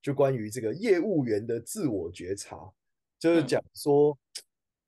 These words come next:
Speaker 1: 他自己的这个，这个心，心，呃，历史经验跟他的心态的改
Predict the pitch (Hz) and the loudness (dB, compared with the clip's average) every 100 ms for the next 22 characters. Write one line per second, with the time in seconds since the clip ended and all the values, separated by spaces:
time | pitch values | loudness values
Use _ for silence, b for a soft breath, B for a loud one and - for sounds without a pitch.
0 | _ _ _ _ 147 147 160 98 87 87 | _ _ _ _ -6 -4 -6 -8 -10 -10
1 | 82 110 98 76 104 104 92 67 - - | -8 -6 -6 -6 -8 -6 -6 -6 -8 -6
2 | 120 127 - - 131 131 123 107 95 87 | -6 -10 -10 -6 -6 -6 -8 -6 -6 -8
3 | 90 135 175 113 - 90 113 123 113 110 | -12 -8 -6 -6 -8 -10 -10 -4 -4 -4
4 | 113 107 101 - 117 120 107 98 - - | -6 -6 -6 -8 -8 -4 -4 -4 -10 -12